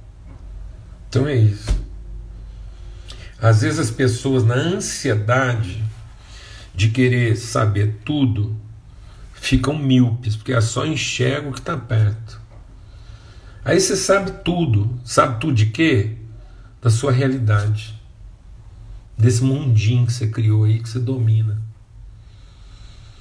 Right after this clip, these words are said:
Então, às vezes, você sabe tudo da liturgia que você domina, do estilo de música que você canta, do tipo de hino que você gosta, do tipo de culto que você frequenta. Aí você fica um especialista nisso.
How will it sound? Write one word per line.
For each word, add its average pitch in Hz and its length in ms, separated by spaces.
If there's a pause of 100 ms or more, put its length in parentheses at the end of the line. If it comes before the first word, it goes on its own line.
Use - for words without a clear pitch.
(420)
Então, - 140
às 147 100
vezes, 165 180
você 156 80
sabe 113 320
tudo 156 140
da 156 80
liturgia 127 640
que - 80
você 117 120
domina, 120 600
do 110 160
estilo 120 320
de 113 100
música 113 440
que 107 80
você 107 140
canta, 117 580 (800)
do 110 120
tipo 110 240
de 110 160
hino 120 300
que - 80
você - 140
gosta, 113 520
do 104 100
tipo - 220
de 107 140
culto 110 340
que - 80
você 110 120
frequenta. 113 760 (340)
Aí 127 120
você 139 120
fica - 160
um 180 60
especialista 147 880
nisso. 117 440